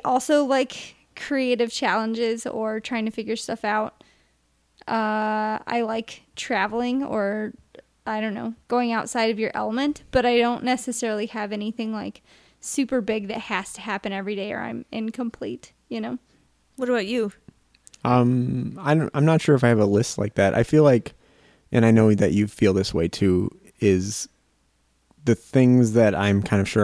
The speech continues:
Speaker 3: are things that I don't want to cut out, if that makes sense.
Speaker 2: Yeah.
Speaker 3: Like, I don't know what I want necessarily all the time, but I kind of, like, if you ask me what, uh,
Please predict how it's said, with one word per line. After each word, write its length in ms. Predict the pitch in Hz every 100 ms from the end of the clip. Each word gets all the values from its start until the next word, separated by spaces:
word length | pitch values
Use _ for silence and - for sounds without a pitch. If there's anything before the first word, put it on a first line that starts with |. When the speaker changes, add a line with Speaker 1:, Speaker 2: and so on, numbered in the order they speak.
| 101
Speaker 3:
are 240 | 95 98 107 104
things 320 | - 107 101
that 160 | 104 92
I 180 | 95
don't 220 | 95 95 95
want 300 | 98 90 -
to 300 | - 95 -
cut 260 | - - -
out, 260 | 90 123 131
if 160 | 127 -
that 120 | 123
makes 240 | 127 123
sense. 420 | 127 127 131 -
Speaker 2:
Yeah. 160 | 240 190
Speaker 3:
Like, 260 | 90 87 - _ _ _ _ _ _ _ _ _ _
I 60 | 120
don't 200 | 120 113
know 220 | 117 113
what 300 | 110 104 110
I 140 | 101 101
want 580 | 95 104 98 92 - - 156
necessarily 680 | 107 - 101 107 104 117 117
all 160 | 113
the 60 | 117
time, 260 | 123 123 113
but 140 | 101
I 80 | 101
kind 260 | - 101 101
of, 180 | 95
like, 200 | 95 92
if 160 | 95 -
you 200 | - 104
ask 300 | - 95 -
me 300 | 101 92 90
what, 320 | 76 95 90 - _ _ -
uh, 160 | -